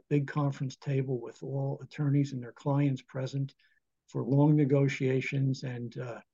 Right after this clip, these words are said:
and it would be more, it would be ceremonial. Now they're quietly closed. Uh, monies are wired to fund the deal. Uh, electronic signatures are exchanged. So that,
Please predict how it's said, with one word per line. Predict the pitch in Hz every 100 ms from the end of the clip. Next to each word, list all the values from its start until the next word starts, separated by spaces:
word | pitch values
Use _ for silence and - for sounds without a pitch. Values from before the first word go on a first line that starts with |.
| _ _ -
and | 139
it | 135
would | 147 139
be | 143 135 -
more, | 147 143 143 -
it | 135
would | 135 -
be | 131
ceremonial. | - 143 123 120 127 170 151 98 _ _ _ _ _ -
Now | 156 165 208 214 208 -
they're | 208
quietly | 208 202 202 202 196
closed. | 170 165 165 165 151 _ _ _ _ -
Uh, | 147 139 135 131 - 143 143
monies | 151 165 165 147
are | 151
wired | 147 147 151 147 143 - _ _ _
to | 147
fund | 131 160 151
the | 147
deal. | 143 135 139 135 135 _ _ _ _ -
Uh, | 131 131 135 131 _ _ _ - 147
electronic | 143 143 139 160 147 143
signatures | 151 139 143 143 143 135
are | 151 139
exchanged. | 131 - - 143 139 139 -
So | 147 143 131 _ _ _ _ 139
that, | 139 196 247